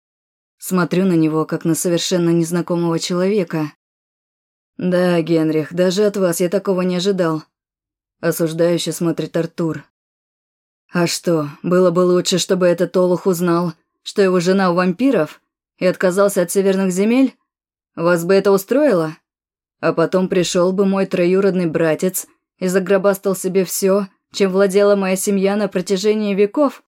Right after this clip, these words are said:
Не сдерживается отец. «Хватит и того, что мой единственный сын стал монстром. И всё из-за неё».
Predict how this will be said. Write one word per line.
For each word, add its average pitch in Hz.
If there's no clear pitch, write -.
Не 180
сдерживается 165
отец. 160
«Хватит 180
и 170
того, 180
что 185
мой 180
единственный 180
сын 180
стал 185
монстром. 180
И 185
всё 175
из-за 165
неё». 175